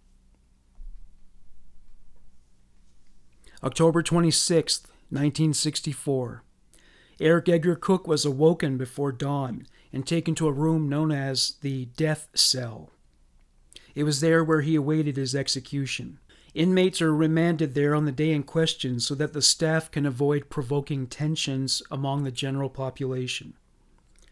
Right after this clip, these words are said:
Guards he had been friendly with escorted him to the death cell, since their presence was expected to keep him calm.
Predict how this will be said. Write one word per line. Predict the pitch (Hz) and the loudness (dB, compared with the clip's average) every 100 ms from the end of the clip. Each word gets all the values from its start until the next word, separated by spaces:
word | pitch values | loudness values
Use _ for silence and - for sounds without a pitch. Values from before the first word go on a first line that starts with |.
| _ _ _ _ _ _ - | _ _ _ _ _ _ 2
Guards | 165 190 196 - | 4 6 4 4
he | 185 | 2
had | 151 | 4
been | 170 | 0
friendly | 156 185 185 175 | 0 0 2 2
with | 135 143 - | 0 -2 -2
escorted | 151 - - 165 165 143 | 0 0 0 0 0 0
him | 131 131 | -2 -2
to | 139 | -2
the | 131 | -4
death | 123 156 160 - | -2 0 0 -4
cell, | - - 127 123 - - - - _ | -2 -2 -4 -8 -12 -18 -20 -20 _
since | - 156 151 | -2 0 0
their | 165 160 | 0 -2
presence | - 170 165 165 - | 2 2 2 0 0
was | 147 139 | -2 -2
expected | - - 165 160 139 | -4 0 0 0 -4
to | 123 | -6
keep | - 147 139 | -6 -8 -4
him | 139 131 | -6 -6
calm. | - 151 147 131 - | -6 -4 -4 -4 -12